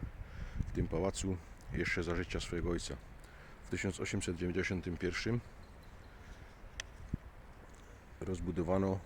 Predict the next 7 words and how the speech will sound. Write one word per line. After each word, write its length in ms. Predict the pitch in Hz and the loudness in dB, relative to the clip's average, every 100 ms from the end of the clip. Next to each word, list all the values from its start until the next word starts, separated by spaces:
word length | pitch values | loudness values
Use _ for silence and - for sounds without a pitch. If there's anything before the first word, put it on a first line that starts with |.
| - - | -8 -6
rezydencję 680 | 73 82 80 95 - 92 90 - - - - - - - - - - | 0 2 2 2 2 2 0 -2 -14 -14 -14 -10 -10 -10 -10 -10 -4
i 60 | 98 | 0
podwyższoną, 720 | 98 80 87 101 95 90 85 - - - - - - - | 0 2 2 4 6 6 2 -4 -12 -12 -12 -10 -12 -6
podwyższono 540 | 90 80 85 - 95 87 | -2 0 0 2 4 4
wieżę. 240 | 82 69 67 64 - - - - - - - - - - - - - - - - - - - - - - - - - - - - - - - - - - - - - - - - - - - - - - | 4 2 -2 -6 -12 -16 -16 -14 -8 -8 -8 -10 -10 -8 -8 -10 -14 -14 -14 -14 -16 -16 -16 -14 -14 -16 -16 -16 -14 -14 -16 -16 -14 -12 -12 -12 -16 -16 -16 -8 -8 -10 -16 -18 -18 -18 -18 -18 -18 -4
Była 180 | 87 90 | 2 2
to 280 | - 87 | 4 0